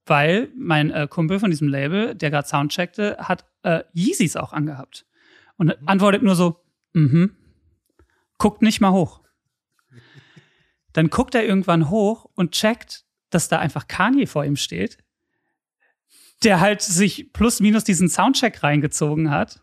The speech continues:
Speaker 1: und, ähm, einfach
Speaker 2: Oh, das ist real.
Speaker 1: de-,
Speaker 2: Das ist
Speaker 1: dem so ein
Speaker 2: unf-
Speaker 1: Gespräch, so ein Gespräch aufzwingen wollte, so wenn man so <laughs> will. So.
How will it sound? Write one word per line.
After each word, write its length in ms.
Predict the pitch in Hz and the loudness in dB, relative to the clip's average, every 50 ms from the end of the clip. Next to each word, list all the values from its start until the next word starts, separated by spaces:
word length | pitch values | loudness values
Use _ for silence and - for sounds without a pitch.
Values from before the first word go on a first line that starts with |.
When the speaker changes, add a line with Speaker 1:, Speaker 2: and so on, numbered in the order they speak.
| _ _ _ _ _ - - - _ _ _ _ | _ _ _ _ _ -20 -20 -20 _ _ _ _
Speaker 1:
und, 520 | - 233 190 190 185 180 180 185 165 - - - | 0 2 4 4 4 4 2 2 0 -4 -4 -2
ähm, 720 | - 165 165 165 160 160 156 156 156 165 165 - 262 - _ _ _ _ _ _ _ _ _ _ - | 0 2 2 2 2 2 0 0 0 -2 -2 -4 -4 -8 _ _ _ _ _ _ _ _ _ _ -4
einfach 360 | - 170 214 196 214 - - - _ | 0 0 2 2 0 -2 -4 -14 _
Speaker 2:
Oh, 60 | _ - - | _ -20 -20
das 180 | - - - - | -20 -20 -20 -20
ist 180 | 113 120 135 | -20 -20 -20
real. 160 | 143 139 139 131 | -18 -14 -8 -4
Speaker 1:
de-, 100 | - - | -4 -4
Speaker 2:
Das 100 | 120 113 - _ | -4 -6 -16 _
ist 120 | - 156 - | -8 0 2
Speaker 1:
dem 140 | 214 202 190 | 4 4 6
so 100 | 170 - | 6 4
ein 60 | - | 4
Speaker 2:
unf- 20 | |
Speaker 1:
Gespräch, 520 | 139 - - - - 233 339 349 - - - _ - | 4 2 0 0 0 0 0 0 -2 -6 -10 _ -12
so 180 | 262 180 - 202 | -6 -2 2 2
ein 60 | 185 | 4
Gespräch 440 | 170 185 - - 208 240 330 311 - | 4 2 0 2 2 2 2 2 0
aufzwingen 580 | - 220 170 - - - - 170 160 160 160 143 | 0 0 0 0 -2 0 2 2 4 4 4 4
wollte, 280 | 143 147 156 - 185 | 4 2 4 2 2
so 140 | 160 160 151 | 2 2 2
wenn 120 | 151 156 | 2 4
man 120 | 170 190 180 | 4 4 4
so 140 | 147 135 - | 2 2 0
<laughs> 200 | 214 208 - - | 2 2 4 4
will. 320 | 220 208 - - 277 - - - - - | 4 2 2 2 0 0 0 -2 -4 -4
So. 320 | - - - - 262 294 | -4 -12 -8 -6 -6 -6